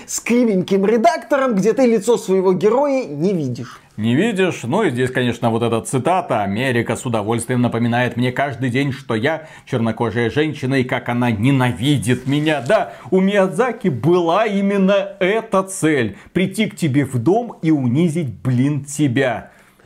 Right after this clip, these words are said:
Speaker 2: У японцев, кстати, большая проблема вообще с вьющимися волосами. Вот хорошо, что там кто-то вспомнил, что в принципе
Speaker 1: Мгм.
Speaker 2: афро есть.
Speaker 1: Ну да.
Speaker 2: Наверное,
Speaker 1: Ки-,
Speaker 2: как-то так.
Speaker 1: в
Speaker 2: И то,
Speaker 1: Китае
Speaker 2: и то благодаря аниме, потому что иногда это проскакивает.
Speaker 1: Мгм. Афро-самурай, например,
Speaker 2: Да,
Speaker 1: да?
Speaker 2: да.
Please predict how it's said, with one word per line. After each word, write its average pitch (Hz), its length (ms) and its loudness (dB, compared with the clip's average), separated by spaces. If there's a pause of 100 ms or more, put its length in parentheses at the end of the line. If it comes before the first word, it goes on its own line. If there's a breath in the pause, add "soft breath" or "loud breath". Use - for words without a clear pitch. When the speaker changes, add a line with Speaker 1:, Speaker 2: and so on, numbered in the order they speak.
(240 soft breath)
Speaker 2:
У - 140 -2
японцев, 160 520 0
кстати, 123 260 -4
большая 127 360 0
проблема 151 420 -2
вообще 147 300 -4
с - 100 -20
вьющимися 143 640 -2
волосами. 117 600 -4 (240 loud breath)
Вот 127 200 -4
хорошо, 208 300 -2
что - 80 -12
там 160 140 0
кто-то - 260 -2
вспомнил, 156 340 -2
что 135 140 -10
в - 60 -10
принципе 131 460 -2
Speaker 1:
Мгм. 80 100 -10
Speaker 2:
афро 95 340 -4
есть. 82 320 -14
Speaker 1:
Ну 190 220 -2
да. 175 160 2
Speaker 2:
Наверное, 120 480 0
Speaker 1:
Ки-, 110 60 -10
Speaker 2:
как-то 120 300 -4
так. 117 260 -4
Speaker 1:
в - 60 -4
Speaker 2:
И 180 60 2
то, 247 140 2
Speaker 1:
Китае 208 180 2
Speaker 2:
и 226 40 2
то 233 120 4
благодаря 170 560 2
аниме, 156 400 0
потому 101 340 -4
что 117 200 -4
иногда 117 320 0
это 110 160 -6
проскакивает. 120 640 -4
Speaker 1:
Мгм. 147 200 -4
Афро-самурай, 143 680 -4
например, 113 340 -2
Speaker 2:
Да, 104 80 -2
Speaker 1:
да? - 0 -
Speaker 2:
да. 185 140 0